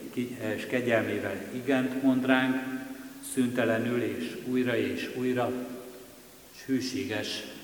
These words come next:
ehhez a szövetséghez. Hűséges szövetségéhez nem tántorodik el attól, még akkor is, amikor mi hűtlenkedünk, amikor mi nem engedelmeskedünk Istennek.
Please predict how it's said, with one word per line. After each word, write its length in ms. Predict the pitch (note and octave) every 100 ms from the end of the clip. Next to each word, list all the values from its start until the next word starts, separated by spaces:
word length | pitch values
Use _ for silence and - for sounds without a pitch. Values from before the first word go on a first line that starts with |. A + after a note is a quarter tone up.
| - -
ehhez 240 | G#2 G2+
a 60 | G2+ -
szövetséghez. 800 | G2+ G2 - F2 - - - - - - - - - - - - - -
Hűséges 460 | D3+ C#3 C#3+ B2+ B2 B2+ B2
szövetségéhez 1120 | B2 B2+ B2+ - C3+ C3 C#3 C#3 C#3+ C#3 C#3 - - - - -
nem 200 | A2+ A2+
tántorodik 640 | A#2 A#2 A2+ A2 G#2+ G#2
el 100 | G2+
attól, 680 | G#2 A2 - B2+ B2+ B2+ B2+ B2+ B2+ - - - - -
még 200 | - F#2+
akkor 300 | A2 - C3
is, 220 | B2+ B2+ B2+ B2+ - -
amikor 540 | - G#2+ G#2 - A2 A2
mi 320 | G#2+ A2 A2
hűtlenkedünk, 720 | A2 G#2+ G#2+ G2 G#2 G2+ F#2 F#2+ - - - - - - -
amikor 540 | A#2+ A2 A2 A2 A2 A2
mi 400 | A2+ A2 - -
nem 160 | A#2 G#2+
engedelmeskedünk 1200 | A2 G#2 G2 F#2 F#2+ F#2+ F#2 F2+ F2+ - - - - - - -
Istennek. 520 | - - F2+ F2+ F#2